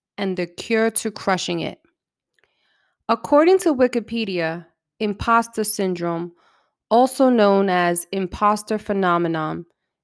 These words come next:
imposterism, fraud syndrome, or the imposter experience,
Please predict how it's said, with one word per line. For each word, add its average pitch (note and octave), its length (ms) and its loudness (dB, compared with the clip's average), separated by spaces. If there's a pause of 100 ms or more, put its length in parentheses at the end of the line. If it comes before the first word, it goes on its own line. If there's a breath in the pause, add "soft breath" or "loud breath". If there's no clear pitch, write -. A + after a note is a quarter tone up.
(120)
imposterism, F3+ 1200 0 (300)
fraud G#3+ 580 4
syndrome, E3+ 720 -2 (540)
or G#3 380 2
the G3 180 -2
imposter F3+ 640 -2
experience, - 960 -8